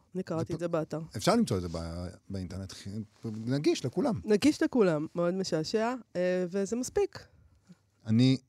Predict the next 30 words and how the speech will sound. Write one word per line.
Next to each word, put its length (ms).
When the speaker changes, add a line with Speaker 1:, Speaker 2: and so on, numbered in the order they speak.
Speaker 2:
אני 80
Speaker 1:
נכון? 140
Speaker 2:
חושב, 120
כן, 200
אפשר 180
Speaker 1:
אז 60
Speaker 2:
לא 80
לקרוא. 220
Speaker 1:
נסתפק 280
בזה? 200
Speaker 2:
אני 160
פשוט, 380
אני 140
אגיד 180
לך 160
מה 100
Speaker 1:
אני 80
רואה 120
Speaker 2:
הקטע. 160
Speaker 1:
שאתה 100
מאוד 200
נסער 400
מהעניין 300
הזה 100
של 160
התחתונים 640
והחצאית 440
הסקוטית 720
והפצעי 640
קור. 340